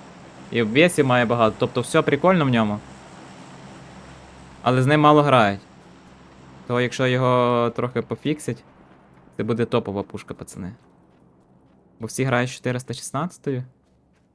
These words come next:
Але її понерфили, бо дуже легко її контрити. Тому, е, зараз мало хто з нею грає, всі грають за угом.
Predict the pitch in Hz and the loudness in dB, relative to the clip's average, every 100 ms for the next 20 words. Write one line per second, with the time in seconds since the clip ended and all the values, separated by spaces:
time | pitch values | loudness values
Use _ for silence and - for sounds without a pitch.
0 | _ _ _ - _ _ - 113 117 113 | _ _ _ -20 _ _ -2 0 2 0
1 | 113 117 117 127 127 123 135 135 117 110 | 0 0 -2 -4 -4 -4 -4 -4 -6 -6
2 | 107 104 101 104 104 101 104 104 98 104 | -6 -6 -6 -4 -6 -6 -8 -6 -6 -8
3 | 113 98 98 113 123 110 107 117 _ _ | -8 -10 -6 -6 -6 -12 -14 -16 _ _
4 | _ _ _ _ _ _ _ _ _ _ | _ _ _ _ _ _ _ _ _ _
5 | _ _ _ _ _ _ _ _ _ _ | _ _ _ _ _ _ _ _ _ _
6 | - 101 101 104 104 92 - - - - | -16 -10 -6 -6 -8 -10 -14 -16 -16 -14
7 | 104 107 113 123 107 95 - - 98 107 | -8 -6 -6 -6 -6 -8 -12 -12 -12 -10
8 | 107 113 110 - 110 104 104 104 104 120 | -10 -10 -12 -12 -8 -6 -6 -6 -6 -6
9 | 117 | -8